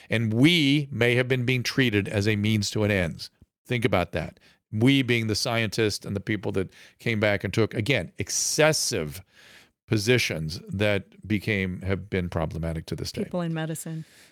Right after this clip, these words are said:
Speaker 1: Yeah.
Speaker 2: Sad.
Speaker 1: So am I, uh, is that
Speaker 2: Yeah.
Speaker 1: clear? You understand? You were kind of railing on me a little bit today that I was <laughs> falling victim to some co-, propaganda or something.
Speaker 2: The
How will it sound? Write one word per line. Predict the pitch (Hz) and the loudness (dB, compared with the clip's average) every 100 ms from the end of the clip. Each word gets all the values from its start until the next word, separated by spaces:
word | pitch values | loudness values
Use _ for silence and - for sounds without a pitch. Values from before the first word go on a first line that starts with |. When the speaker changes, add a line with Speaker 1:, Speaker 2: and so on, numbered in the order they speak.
| _ - | _ 0
Speaker 1:
Yeah. | 156 214 - _ _ | 2 2 -2 _ _
Speaker 2:
Sad. | - 160 160 - - | -14 -14 -12 -18 -14
Speaker 1:
So | - 110 104 - | -2 2 2 2
am | 107 107 | 2 2
I, | 107 107 | 2 0
uh, | 104 104 104 107 - | -4 -4 -6 -8 -8
is | 92 | -4
that | 101 | -2
Speaker 2:
Yeah. | 226 240 190 | 0 0 0
Speaker 1:
clear? | 156 175 | 2 2
You | 156 | 2
understand? | 127 117 131 127 | 0 -4 -2 2
You | 156 | 4
were | 147 | 2
kind | 117 135 | 0 -2
of | 117 | 0
railing | 117 135 131 104 | 0 0 -2 -2
on | 98 | -2
me | 95 | 0
a | |
little | 98 95 | 2 2
bit | 95 92 | 2 0
today | - 98 95 | 2 2 2
that | 95 92 - | 2 -4 -2
I | 95 | 0
was | 92 90 | 0 0
<laughs> | |
falling | - 135 208 143 | 0 0 4 2
victim | 151 - - 147 | 2 0 0 0
to | 135 | 0
some | 127 120 110 | -2 -4 0
co-, | - | 0
propaganda | - 117 110 104 120 127 98 | 2 2 0 -4 -2 0 -2
or | - | -6
something. | 117 110 185 | -10 -12 -6
Speaker 2:
The | 190 175 | -2 -2